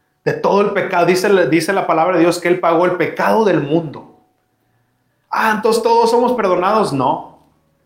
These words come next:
porque tiene que haber arrepentimiento y tienes que venir tú a Él. El que no viene a Él es porque tiene un orgullo de decir, "Ah, ¿yo para qué? Yo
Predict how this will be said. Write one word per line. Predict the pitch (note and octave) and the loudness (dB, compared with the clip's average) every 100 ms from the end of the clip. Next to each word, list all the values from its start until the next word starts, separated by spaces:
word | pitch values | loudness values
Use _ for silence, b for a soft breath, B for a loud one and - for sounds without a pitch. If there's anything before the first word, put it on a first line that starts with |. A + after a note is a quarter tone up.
| _ | _
porque | - D3 C#3 | -4 -2 -4
tiene | - D3 D#3 | -4 -2 -2
que | D#3 | -2
haber | D3 | -2
arrepentimiento | D#3 D3+ C#3+ C3+ - C3 D3+ D3+ | -2 -2 -4 -4 -4 -4 -4 -2
y | E3 | -2
tienes | D3 D#3+ D#3 | -2 -2 -4
que | D3+ | -6
venir | C#3+ D3 D3 - | -4 -8 -10 -4
tú | E3 D3+ | -2 0
a | A2 | -4
Él. | - - _ _ _ _ _ _ _ _ _ _ _ _ _ _ _ _ - | -10 -20 _ _ _ _ _ _ _ _ _ _ _ _ _ _ _ _ -6
El | C#3 | -4
que | C#3+ | -2
no | C#3 D#3+ | -2 -2
viene | F3 E3+ F#3 G3 | 0 0 0 -2
a | D#3+ | 0
Él | E3+ G3 G#3+ G#3 - | 0 0 0 -4 -4
es | D#3 D#3+ | -2 0
porque | F3 E3 | 0 -2
tiene | D#3 D#3+ E3+ | -2 0 -2
un | F#3 | 0
orgullo | E3 C#3 C#3+ E3+ D#3+ D3+ - - | -2 0 0 2 0 -2 -8 -8
de | C#3 | -4
decir, | C3+ B2+ D#3+ | -4 -2 -4
"Ah, | - - - | -4 -10 -8
¿yo | E3+ | -8
para | D#3+ D3 C3 | -4 -4 -4
qué? | D3+ C#3 | -6 -6
Yo | C3+ C#3 | -6 -6